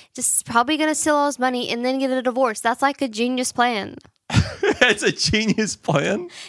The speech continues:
Speaker 1: Yeah, 'cause then at the end, she can be happy with her kids and then get all the money.
Speaker 2: Wow. So you think this was planned from the start?
Speaker 1: Oh, yeah.
Speaker 2: Like, she
Speaker 1: Women are savages.
Speaker 2: Oh, okay.
Speaker 1: <laughs> Like,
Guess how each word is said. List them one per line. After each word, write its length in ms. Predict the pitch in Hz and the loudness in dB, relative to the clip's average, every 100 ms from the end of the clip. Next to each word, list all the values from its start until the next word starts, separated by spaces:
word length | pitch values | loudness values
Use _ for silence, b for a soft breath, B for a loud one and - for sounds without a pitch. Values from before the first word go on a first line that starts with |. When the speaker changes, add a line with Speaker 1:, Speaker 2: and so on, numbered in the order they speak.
| - | -10
Speaker 1:
Yeah, 420 | 277 381 370 240 220 | 2 4 4 0 -2
'cause 220 | 277 247 | -2 0
then 260 | 254 339 339 | 2 2 2
at 140 | 320 | 0
the 260 | 294 - 277 | -2 0 0
end, 360 | 294 226 233 247 B - | 0 0 -4 -8 B -8
she 180 | 277 | -4
can 280 | 269 262 247 | -2 -2 -2
be 160 | 226 254 | -4 -2
happy 300 | 233 233 254 | 0 0 -2
with 140 | 247 | -2
her 100 | 220 | -4
kids 400 | - 262 254 220 | -2 0 0 0
and 140 | - 220 | -4 -4
then 100 | 220 | -2
get 120 | 226 | 0
all 120 | 226 | 0
the 80 | 220 | 0
money. 380 | 247 208 208 214 - _ _ _ _ | -2 -2 -6 -12 -18 _ _ _ _
Speaker 2:
Wow. 540 | 160 196 202 165 117 107 | -2 0 4 6 4 2
So 160 | - | -2
you 160 | 180 214 | 0 0
think 200 | 254 208 | -2 0
this 160 | 202 180 | 0 0
was 140 | 170 | -4
planned 360 | - 170 160 160 | 0 0 2 0
from 140 | 147 | 0
the 100 | 135 | 0
start? 460 | - - 156 98 - - | 0 2 0 0 -2 6
Speaker 1:
Oh, 200 | 508 587 539 605 523 | 6 8 4 4 4
yeah. 100 | 247 | 4
Speaker 2:
Like, 160 | 170 156 | 2 2
she 440 | - 208 208 185 247 | -2 0 0 -2 0
Speaker 1:
Women 400 | 302 370 427 392 | 2 4 2 2
are 180 | 302 330 | 2 2
savages. 800 | - 302 269 247 208 202 190 226 | 2 4 4 2 -4 -4 -4 -2
Speaker 2:
Oh, 840 | 135 165 202 220 147 104 95 92 113 - _ _ - | 0 0 0 0 0 0 -4 -8 -14 -18 _ _ -4
okay. 560 | 143 185 - 196 220 - | -2 0 2 4 4 4
Speaker 1:
<laughs> 60 | 302 | 2
Like, 260 | 311 - | 0 -4